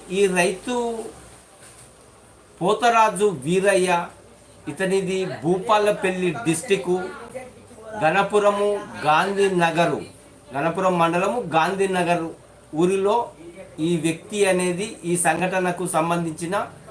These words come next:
వ్యవహారము ఇక్కడ గణపురంలో జరిగింది. ఈ వ్యక్తి, సదరు వ్యక్తి ఆ రోజు బుధవారం, మొన్న పోయిన బుధవారమే జరిగింది. ఆ రోజు ఈ రైతు వ్యవసాయ నిమిత్తము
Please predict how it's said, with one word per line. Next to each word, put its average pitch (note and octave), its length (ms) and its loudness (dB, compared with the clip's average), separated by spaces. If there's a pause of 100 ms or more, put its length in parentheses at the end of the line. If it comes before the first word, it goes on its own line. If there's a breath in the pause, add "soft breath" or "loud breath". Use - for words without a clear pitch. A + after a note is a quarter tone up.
(200)
వ్యవహారము F#3 800 2 (560)
ఇక్కడ E3+ 220 0
గణపురంలో F3+ 640 2
జరిగింది. E3+ 640 2 (800)
ఈ A#3 180 -2
వ్యక్తి, A#3 400 0 (560)
సదరు F#3+ 300 2
వ్యక్తి A3+ 640 0 (1800)
ఆ A3 180 4
రోజు A#3 640 2 (460)
బుధవారం, G#3 480 4
మొన్న F#3 180 4
పోయిన F#3+ 320 2
బుధవారమే F#3+ 640 4
జరిగింది. F3+ 540 2
ఆ F#3 340 2
రోజు A3 400 -2 (120)
ఈ A3 240 0
రైతు G#3 680 4 (340)
వ్యవసాయ G#3 580 4
నిమిత్తము F#3 720 2